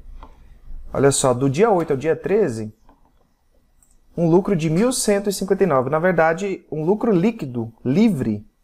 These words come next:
certo? Ah, de faturamento foi bem mais. O faturamento aqui foi mil setecentos e quarenta e dois, tirando o que foi gasto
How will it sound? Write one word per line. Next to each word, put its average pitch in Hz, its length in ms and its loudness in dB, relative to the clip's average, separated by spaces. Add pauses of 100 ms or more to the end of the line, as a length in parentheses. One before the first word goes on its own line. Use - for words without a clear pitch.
(140)
certo? - 440 0 (640)
Ah, 110 480 0
de 113 140 -2
faturamento 151 540 -2
foi 170 120 -4
bem 165 120 -4
mais. 147 600 -6 (1000)
O - 20 -18
faturamento 135 480 -2
aqui 147 160 -6
foi 139 220 2
mil 127 120 0
setecentos 127 360 -4
e - 20 -18
quarenta 139 220 -2
e 175 40 4
dois, 165 300 2
tirando 170 380 2
o 160 40 -4
que - 120 -18
foi 175 160 -4
gasto 143 520 0